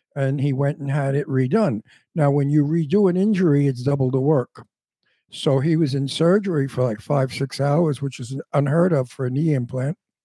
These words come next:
And it's quite painful, but he'll survive, and he will get better, and it's healing, and he'll be fine.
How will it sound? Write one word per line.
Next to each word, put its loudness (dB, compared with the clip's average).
And 4
it's -2
quite 0
painful, 0
but 0
he'll 0
survive, 2
and 0
he 2
will 2
get -4
better, 0
and -2
it's -2
healing, 0
and 2
he'll 4
be 0
fine. 0